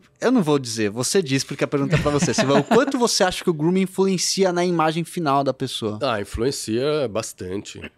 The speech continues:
Speaker 2: bastante. Acho que faz parte do conjunto, né? O,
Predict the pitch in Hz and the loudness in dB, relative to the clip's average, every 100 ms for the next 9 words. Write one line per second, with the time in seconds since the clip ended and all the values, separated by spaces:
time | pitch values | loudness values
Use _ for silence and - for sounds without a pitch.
0 | 160 160 - 98 92 92 - 110 107 110 | -6 -6 -6 -8 -8 -10 -4 -4 -2 -4
1 | 98 120 - 170 123 123 117 - 90 104 | -4 -8 -2 -2 0 0 -2 -6 -8 -8
2 | 127 _ - - 104 _ 95 95 | -10 _ -20 -20 -20 _ -10 -8